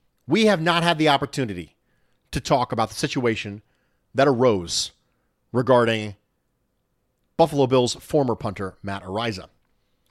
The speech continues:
We were supposed to talk about it a little bit on Food for Thought, but unfortunately that show had to be canceled at the last minute. But I am gonna take the opportunity and talk a little bit about it. If you do not wish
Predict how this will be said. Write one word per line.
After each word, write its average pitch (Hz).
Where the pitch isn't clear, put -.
We 151
were 151
supposed -
to 170
talk 170
about 120
it 135
a 131
little 147
bit 135
on 113
Food 151
for 117
Thought, 107
but 139
unfortunately 156
that 139
show 131
had 117
to 104
be 98
canceled -
at 143
the 120
last 101
minute. 107
But 143
I 147
am 175
gonna 175
take 143
the 151
opportunity 131
and 110
talk 120
a 113
little 110
bit 104
about 98
it. 92
If -
you 139
do 131
not 139
wish -